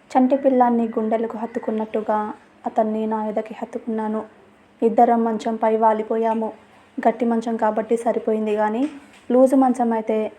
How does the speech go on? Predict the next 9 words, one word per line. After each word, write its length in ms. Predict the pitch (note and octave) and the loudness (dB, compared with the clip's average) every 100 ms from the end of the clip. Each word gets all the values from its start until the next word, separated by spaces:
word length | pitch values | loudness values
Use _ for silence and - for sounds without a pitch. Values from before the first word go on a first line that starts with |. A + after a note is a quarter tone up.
| A3 | -6
అతని 260 | A3 A3 | -2 -2
దూకుడికి 560 | G#3+ A3+ A3 A3+ A3 A3+ | 0 0 0 -2 -2 -4
ఏమయ్యేదో. 800 | A3 G#3+ A3 A3 A3 G#3+ A3 - - _ - - C#4 | -2 -2 -2 -2 -2 -2 -4 -6 -14 _ -20 0 2
అతను 480 | C#4 C#4+ C4+ B3+ B3 | 2 0 0 0 -2
నా 140 | B3 | -6
శరీరంలోని 1040 | A#3+ - A#3 B3 B3 A#3 A3+ A3 A3 A3+ D4 - - - | -2 2 4 6 4 2 -2 -2 -6 -10 -12 -18 -8 4
ప్రతి 220 | A#3+ C4+ | 6 8
అవయవాన్ని 720 | C#4 B3 C4 C4 C4 B3 B3+ | 6 8 8 8 6 4 2
మీటుతుంటే 840 | A#3+ A3+ A#3 A#3 A3 G#3+ A3 A3 | 0 0 -2 -2 -4 -4 -6 -6